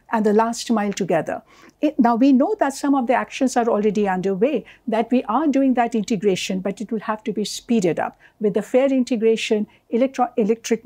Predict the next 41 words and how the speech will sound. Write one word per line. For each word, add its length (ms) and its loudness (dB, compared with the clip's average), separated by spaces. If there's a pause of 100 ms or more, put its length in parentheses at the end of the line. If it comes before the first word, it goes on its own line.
(180)
electronic 600 -4
connection, 520 -4 (180)
and 220 0
all 180 2
of 140 -2
that. 240 -8 (420)
But 380 -2 (520)
at 100 0
the 100 2
same 340 -2
time, 320 0
we 140 4
know 260 4
that 160 2
there 160 2
is 80 0
an 180 2
agenda 580 2 (280)
and 160 -2
a 40 0
mandate 580 2 (240)
for 140 2
the 100 4
metro 380 0
stations 640 0
to 120 0
get 380 0
well 340 0
integrated 680 0
with 180 -2
other 240 -2
modes. 400 -8 (220)
Seventy 560 0
metro 260 0
stations 640 0
are 240 -2
expected 540 -4
to, 80 -8
to 100 -2
implement 520 -2
that, 220 -6